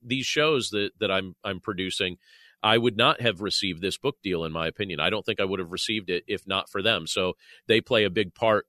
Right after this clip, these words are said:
in the success of, of anything I'm doing. Without their help and, uh, without them being a faithful part of, uh, of what I'm doing, I, I would not have received a, a, a book offer from Penguin Random House.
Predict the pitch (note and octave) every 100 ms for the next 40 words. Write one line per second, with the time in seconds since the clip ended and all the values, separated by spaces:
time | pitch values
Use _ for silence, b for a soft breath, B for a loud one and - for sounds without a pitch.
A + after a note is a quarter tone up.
0 | - F#2+ F2+ F2+ - F#2 - G#2+ F#2+ G2+
1 | D#2 - G#2 F2 F#2+ F2+ G2+ F2+ E2+ G2+
2 | F#2+ E2+ F#2 G2 - A2 G#2 D3 A2+ -
3 | _ b b b F#2 F2+ F2+ F2 F2 F#2
4 | G#2 - G#2 F#2 G2+ F#2 - G#2 - G2+
5 | - G#2 - G#2 F#2 D#2 E2+ E2 D#2 -
6 | F#2+ G2+ F#2+ F2 G2+ F#2+ E2 E2+ - F#2+
7 | F2+ D#2 F2 F2 - F#2 D#2+ D#2+ - b
8 | b b b - G2+ - G2 F2+ F#2 F2
9 | D#2+ F#2+ F#2+ E2 - F2+ C3 G#2 E2 D#2
10 | F2 - E2 D#2+ E2+ E2+ E2 E2+ F#2 A2
11 | G2+ D2 C2 -